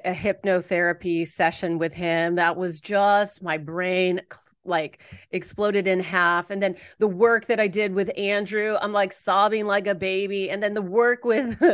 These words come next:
<laughs> Crystal of Energy Alchemist, again, I just, like, broke down. I was experiencing my own disintegration. Okay. I literally was experiencing disintegration.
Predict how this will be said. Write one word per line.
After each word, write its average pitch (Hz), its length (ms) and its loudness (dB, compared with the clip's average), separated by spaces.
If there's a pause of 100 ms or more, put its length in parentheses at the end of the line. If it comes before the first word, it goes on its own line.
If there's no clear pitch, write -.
(240)
<laughs> - 100 -20
Crystal 233 540 0
of 202 340 0
Energy 214 400 -4
Alchemist, 214 640 0
again, 214 440 2
I 196 200 0
just, 214 260 -6
like, 190 280 0 (220)
broke 202 460 2
down. 208 360 2
I 190 140 0
was 190 160 -6
experiencing 220 840 -2
my 196 180 4
own 190 220 2
disintegration. 180 1000 -2 (540)
Okay. 226 420 2 (300)
I 208 60 4
literally 226 520 2
was 214 180 -4
experiencing 190 920 -2
disintegration. 180 1300 -2